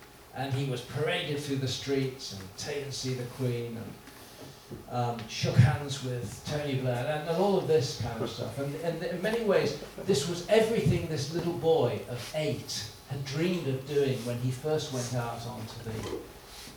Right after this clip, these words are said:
rugby field at age eight. Ev-, he'd won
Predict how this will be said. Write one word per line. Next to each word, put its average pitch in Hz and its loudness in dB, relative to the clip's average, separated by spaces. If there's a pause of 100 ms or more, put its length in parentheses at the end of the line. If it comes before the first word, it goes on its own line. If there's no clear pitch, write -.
(160)
rugby 170 4
field 107 -4
at 123 0
age 123 -2
eight. 139 -4 (760)
Ev-, 160 -6
he'd 160 -6
won 151 4